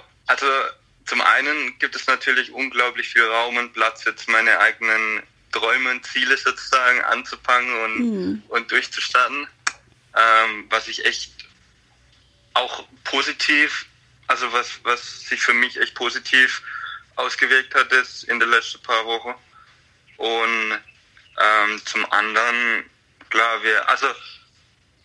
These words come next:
Speaker 1: die Strände, man muss sagen, die Strände sind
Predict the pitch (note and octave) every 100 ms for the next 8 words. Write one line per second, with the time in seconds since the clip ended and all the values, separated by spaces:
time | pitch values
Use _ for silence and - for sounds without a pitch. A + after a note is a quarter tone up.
0 | - - - A#2+ - A#2+ B2 C3 C3+ C3
1 | B2+ B2 A#2+ - A#2 A#2+ A#2+ - A2+ A#2
2 | A#2+ - A2+ A2+ A2